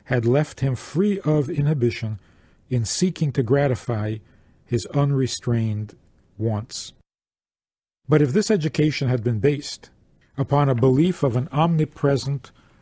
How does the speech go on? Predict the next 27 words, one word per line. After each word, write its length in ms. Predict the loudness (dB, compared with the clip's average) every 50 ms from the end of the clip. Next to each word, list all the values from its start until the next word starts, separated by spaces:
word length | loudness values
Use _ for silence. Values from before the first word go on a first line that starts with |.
| _ 0
omniscient 680 | 0 2 2 2 2 2 2 0 0 0 -2 -2 0 0
God, 420 | 0 0 0 -2 -2 -4 -6 -8 -12 -18 _ _ _ _ _ _ _ _ _ _ _ _ _ _ _ _ 4
he 120 | 6 6
would 180 | 6 6 4 4
never 280 | 4 2 2 4 2
have 180 | 2 0 0 -2
contemplated 720 | 0 0 0 2 2 0 0 2 2 2 2 2 0 0
such 240 | 0 -2 -2 0 0
an 80 | 0 0
attempt, 480 | 0 -2 -2 -4 -4 -6 -8 -14 -20 -20 _ _ _ _ _ _ _ _ _ _ _ _ 2
just 300 | 4 6 6 6 4 2
as 120 | 2 2
surely 520 | 2 2 2 4 4 4 4 2 0 -2 -4 -10 _ _ _ _ _ _ _ _ _ _ _ _ _ _ _ _ _ _ _ _ _ _ _ _ 0
as 200 | 2 4 4 6
if 160 | 4 4 4
he 120 | 4 4 4
had 180 | 4 2 2
known 260 | 4 4 4 4 4
that 140 | 2 0 0
the 80 | 0 0
Secret 380 | 0 0 0 2 2 0 0
Service 480 | 2 2 4 4 4 2 0 -2 -4 -8 -14 -20 -6 _
were 140 | 4 4 4
watching 460 | 4 4 2 0 0 0 -2 -2 -2
his 180 | 0 0 0 0
every 240 | 0 0 0 -2 -2
move. 380 | -2 -2 -4 -6 -10 -14 -20